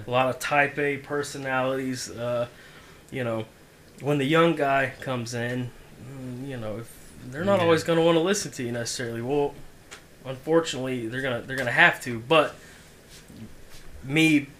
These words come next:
Speaker 1: knowing what I knew, what little I knew about leadership, I knew that I, I'd have, I had to get them to want to listen, not just use authority. I was always scared of, of my own authority,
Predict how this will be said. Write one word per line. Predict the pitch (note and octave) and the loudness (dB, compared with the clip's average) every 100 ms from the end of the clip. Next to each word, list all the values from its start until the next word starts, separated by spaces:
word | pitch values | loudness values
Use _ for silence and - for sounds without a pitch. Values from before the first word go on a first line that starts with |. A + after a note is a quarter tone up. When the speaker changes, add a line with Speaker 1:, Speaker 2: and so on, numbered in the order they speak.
| - - - - - - | -20 -20 -20 -20 -20 -8
Speaker 1:
knowing | D3+ E3 E3+ D#3+ | 4 8 10 10
what | D#3 | 10
I | D3 | 10
knew, | D#3 E3 E3 | 8 8 8
what | D#3+ D3 | 6 2
little | D3+ G3 G#3 D3 A#2+ | 6 10 10 8 2
I | C#3 C3+ | -2 2
knew | D3 | 2
about | C3+ C3 A#2+ | 4 2 2
leadership, | C#3 B2 - | -2 -4 2
I | C#3+ | 4
knew | D3+ D3 | 4 4
that | C#3+ | 4
I, | D3 D3 | 4 2
I'd | D#3 | 4
have, | D#3 D3+ B2 | 2 2 -4
I | |
had | D#3 D#3+ | -4 -4
to | |
get | C3 D3+ | -4 -4
them | D3 B2+ | -6 -6
to | D3 | -6
want | B2+ D3 D3+ - | -4 -4 -6 -8
to | C3 A2 | -10 -8
listen, | G#2+ G#2 G#2+ G#2 - - - | -10 -10 -12 -14 -16 -20 -6
not | B2+ C#3+ C#3+ | 4 4 4
just | D3+ - | 0 -2
use | D#3 B2+ | -4 -4
authority. | A#2+ C#3 C3 A2 G2+ - - - - | -6 -6 -4 -6 -8 -16 -20 -20 -14
I | A2+ | -8
was | A2 | -2
always | C3 C#3 B2+ | 0 0 0
scared | - C#3+ D3 | 4 6 6
of, | B2 A#2 | 2 -6
of | A#2+ A#2+ | -8 -4
my | B2+ B2+ | 2 2
own | C#3+ C#3 | 2 0
authority, | A#2+ A2 G#2+ G2+ | -4 -6 -6 -8